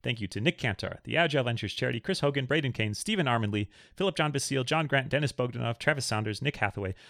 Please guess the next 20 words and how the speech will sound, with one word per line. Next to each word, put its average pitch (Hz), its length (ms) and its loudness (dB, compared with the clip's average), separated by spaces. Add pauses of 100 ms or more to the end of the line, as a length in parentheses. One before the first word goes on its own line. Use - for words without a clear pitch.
(140)
Oladapo 170 420 4
Fadie, 139 460 2 (260)
Karen 170 260 4
Svensson, 135 520 0
Ragnar 143 460 4
Harrison, 120 420 0 (360)
Christian 160 300 -2
Polanco, 131 540 2
Roman 139 380 2
Denisov, 123 560 2 (120)
Fizzbuzz 139 380 2
Influencer, 131 560 -2 (580)
Adrian 139 380 2
Bordnick, 135 460 2
and 95 240 -2
testing 143 420 0
is 117 240 -4
documenting 113 640 -2
dot 104 220 -2
org. 90 380 -4